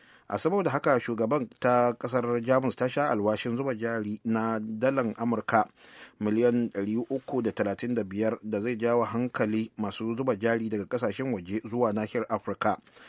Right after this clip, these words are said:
Kana ta yi ƙoƙarin shawo kan sauran ƙasashen goma sha tara na ƙungiyar G twenty wanda za su halarci taron kolin da za a, wato, su ƙara kuɗurta taimakawa da tattalin arzikin nahiyar Afirka mai fama da matsaloli.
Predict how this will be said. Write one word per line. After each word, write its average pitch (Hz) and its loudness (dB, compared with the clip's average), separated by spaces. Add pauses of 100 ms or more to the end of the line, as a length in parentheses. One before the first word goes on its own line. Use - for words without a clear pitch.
(220)
Kana 113 2
ta 117 2
yi 117 2
ƙoƙarin 110 -2
shawo 117 2
kan 139 0 (100)
sauran 117 0
ƙasashen 117 -2 (460)
goma 147 4
sha 123 2
tara 107 2
na 107 0
ƙungiyar 113 0
G 117 -2
twenty 101 -4
wanda 117 2
za 113 0
su - -6
halarci 104 -4
taron 95 -2
kolin 104 -2 (380)
da 98 -2
za 113 4
a, 101 0 (160)
wato, 98 -2
su - -8
ƙara 120 2
kuɗurta - -2
taimakawa 110 0
da 101 0
tattalin 113 -2
arzikin 117 -4
nahiyar 107 -4
Afirka 117 0
mai 95 -4
fama 107 0
da 104 -4
matsaloli. 98 -4